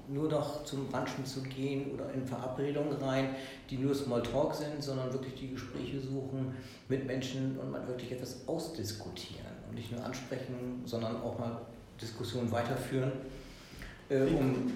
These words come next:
Speaker 2: wie, wie
Speaker 1: um
Speaker 2: kann ich, wie kann ich mir das vorstellen? Wie treten Sie mit Menschen in Kontakt? Auf dem Bahnhof, auf der Straße, im Büro? Wie, wie machen Sie das?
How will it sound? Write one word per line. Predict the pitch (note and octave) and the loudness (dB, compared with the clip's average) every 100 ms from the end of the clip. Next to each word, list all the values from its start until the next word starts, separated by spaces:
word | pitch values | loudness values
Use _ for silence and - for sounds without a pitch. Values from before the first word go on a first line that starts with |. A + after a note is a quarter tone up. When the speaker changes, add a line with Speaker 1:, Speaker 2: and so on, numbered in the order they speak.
| - - | 0 4
Speaker 2:
wie, | |
wie | E3+ | 6
Speaker 1:
um | F#3+ | 8
Speaker 2:
kann | F3+ F3+ | 8 10
ich, | F3+ - | 10 8
wie | F#3 | 2
kann | F3 | 6
ich | F#3 - | 6 8
mir | |
das | F3+ - | 6 6
vorstellen? | - D#3 D#3 B2+ A#2+ | 4 2 2 2 4
Wie | A#2 | 4
treten | - C#3+ C#3+ B2 | 2 0 0 2
Sie | A#2 | 4
mit | A#2 A#2 - | 4 4 4
Menschen | A#2 A2+ A2+ G#2+ | 2 2 0 0
in | |
Kontakt? | G2+ G#2 G2+ G2+ D3 | 0 0 0 -2 -2
Auf | - | 0
dem | A2 | 2
Bahnhof, | A#2 A#2 A2 A#2 A2+ - - - - - - | 4 4 4 4 2 0 -8 -12 -14 -14 -4
auf | C3+ | -2
der | B2 | 0
Straße, | A#2 A#2 A2+ A#2 A#2 B2 B2 A#2+ A#2+ | -2 0 4 4 4 4 2 2 4
im | A#2 | 4
Büro? | A#2+ B2 B2 B2 A#2+ | 4 2 2 4 2
Wie, | D3+ D#3+ E3 | 0 -2 0
wie | |
machen | F3 D#3+ A#2 | 2 2 0
Sie | G#2 | 0
das? | G2+ G2 - | 2 0 -2